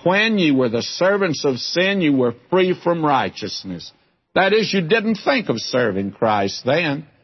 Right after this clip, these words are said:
You weren't interested in that. You were free from him.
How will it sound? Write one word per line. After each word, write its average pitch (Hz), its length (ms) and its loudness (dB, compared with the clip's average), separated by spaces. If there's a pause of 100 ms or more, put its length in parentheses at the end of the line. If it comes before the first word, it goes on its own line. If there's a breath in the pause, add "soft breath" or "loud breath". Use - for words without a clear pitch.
(140)
You 240 100 4
weren't 240 240 2
interested 127 640 -2
in 85 220 -6
that. 82 260 -8
You 143 120 4
were 156 180 2 (460 loud breath)
free 254 300 4
from 202 320 0
him. 156 540 -2